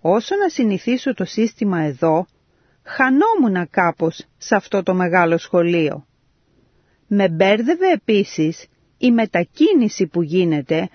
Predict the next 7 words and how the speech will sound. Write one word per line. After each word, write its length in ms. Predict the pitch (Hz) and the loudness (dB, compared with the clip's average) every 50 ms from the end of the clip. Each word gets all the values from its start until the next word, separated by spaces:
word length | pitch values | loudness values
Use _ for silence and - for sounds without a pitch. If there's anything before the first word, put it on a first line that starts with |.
| _ _ - | _ _ -6
από 300 | - 160 - - 180 165 | -6 -4 -2 -2 -2 0
τάξη 420 | - 190 180 175 - - - 175 | 0 0 0 0 -2 -6 -8 -8
σε 160 | 160 - 175 | -4 -4 -4
τάξη 680 | 165 - 175 160 151 139 - - - - 185 196 233 220 _ _ _ _ | -2 0 0 0 0 -2 -4 -8 -8 -6 -4 -4 -4 -6 _ _ _ _
για 220 | - 165 175 180 165 | -8 -4 -4 -4 -2
κάθε 420 | _ - 165 147 143 - - 170 | _ -2 -2 -2 -2 -2 -4 -2
μάθημα. 680 | 185 220 247 269 - - - 180 160 156 151 139 - | 0 0 0 -2 -2 -4 -8 -8 -8 -8 -10 -14 -16